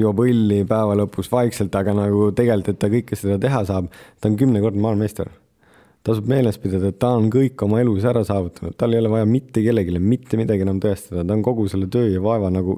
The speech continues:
ühtepidi nagu ära näinud ka. Ja mis, mis mure seal on siis nagu nautida head toitu, head veini sinna kõrvale? See on ju nii-öelda nagu elu käekäik, et sa teed alati selle millegi nimel.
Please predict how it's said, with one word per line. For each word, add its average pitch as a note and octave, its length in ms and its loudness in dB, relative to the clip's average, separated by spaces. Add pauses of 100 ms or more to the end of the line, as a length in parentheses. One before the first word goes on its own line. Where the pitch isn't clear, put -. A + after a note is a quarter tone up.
ühtepidi F2+ 460 -2
nagu F#2 240 0
ära A#2+ 180 0
näinud A#2+ 400 0
ka. D3+ 140 2 (720)
Ja B2+ 320 2
mis, B2+ 320 0
mis A#2+ 240 -2
mure C3 320 2
seal G2 160 2
on F#2+ 80 -2
siis F#2 160 -4
nagu G2 160 0
nautida G#2 480 0
head G#2 320 0
toitu, G2 640 0
head G2+ 240 0
veini F#2 300 0
sinna F#2 260 -2
kõrvale? F#2 460 -2 (340)
See - 240 -2
on G2+ 160 2
ju G2+ 240 2
nii-öelda G2+ 380 0
nagu G2 260 0 (480)
elu A#2 320 2
käekäik, F#2+ 400 0
et - 80 -6
sa G2 160 -6
teed G2+ 160 2
alati G2 240 -2
selle G2+ 220 0
millegi G2+ 320 0
nimel. A2 260 2